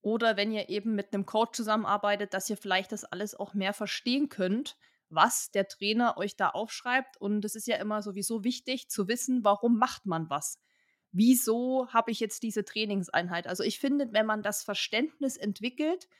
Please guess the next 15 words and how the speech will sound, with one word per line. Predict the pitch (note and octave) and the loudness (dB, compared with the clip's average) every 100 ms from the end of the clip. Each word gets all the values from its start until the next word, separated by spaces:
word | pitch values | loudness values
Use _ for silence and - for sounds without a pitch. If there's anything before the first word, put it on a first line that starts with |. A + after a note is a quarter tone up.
| _ _ _ | _ _ _
für | A#3+ | 0
bestimmte | G#3 G#3+ B3 A#3 G#3+ | 0 0 2 2 2
Dinge, | F#3 A3 C4+ E4 F#4 _ _ _ | -2 0 2 2 0 _ _ _
grad | - G#3 B3+ | 6 6 8
im | G#3+ G3+ | 4 0
Training, | - G3+ B3 D4 F4+ - _ _ | 0 0 2 0 -2 -10 _ _
dann | G3 F#3+ | 0 0
ist | B3+ | -4
es | C4 | -4
auch | A#3 | -4
oft | - - - | -4 -4 0
leichter, | F3+ G3+ C4 - | 4 4 2 -2
das | B3+ G#3+ - | -2 -4 -2
umzusetzen. | C4+ D#4 - F#3 E3+ D#3+ - F#3+ - | 6 8 6 0 0 -4 -4 -8 -6
Oder | - C4 C#4 F#3 B3 | 2 4 6 6 6